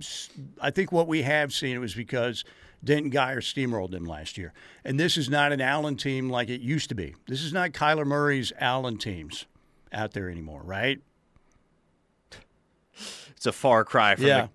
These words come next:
Speaker 2: the, from the Allen of the Kyler Murray days.
Speaker 1: Yeah.
Speaker 2: That's for darn sure.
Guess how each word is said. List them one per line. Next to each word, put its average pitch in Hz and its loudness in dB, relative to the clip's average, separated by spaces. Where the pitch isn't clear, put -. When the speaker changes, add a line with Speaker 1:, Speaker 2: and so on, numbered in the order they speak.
Speaker 2:
the, - -12
from 151 2
the 135 10
Allen 127 8
of 113 -2
the 110 -2
Kyler 117 2
Murray 101 2
days. 76 -4
Speaker 1:
Yeah. 110 -2
Speaker 2:
That's 110 2
for 113 -6
darn 92 -2
sure. - -6